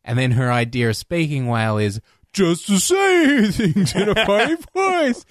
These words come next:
Speaker 1: And then fast forward to this movie now,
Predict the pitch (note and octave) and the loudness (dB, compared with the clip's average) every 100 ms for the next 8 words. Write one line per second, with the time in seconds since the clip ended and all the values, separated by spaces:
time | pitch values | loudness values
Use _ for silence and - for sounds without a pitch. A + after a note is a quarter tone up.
0 | - - F#3 - D3+ D#3+ D#3+ D3 E3+ D#3+ | -20 -20 -20 -8 -2 0 -2 -2 -2 -2
1 | - D3 C3 C3 C3+ B2+ C3 B2 A#2 A#2 | -4 -6 -4 -4 -2 -2 -2 -2 -2 -2
2 | G3+ G3+ C#3+ B2 | 0 0 0 -2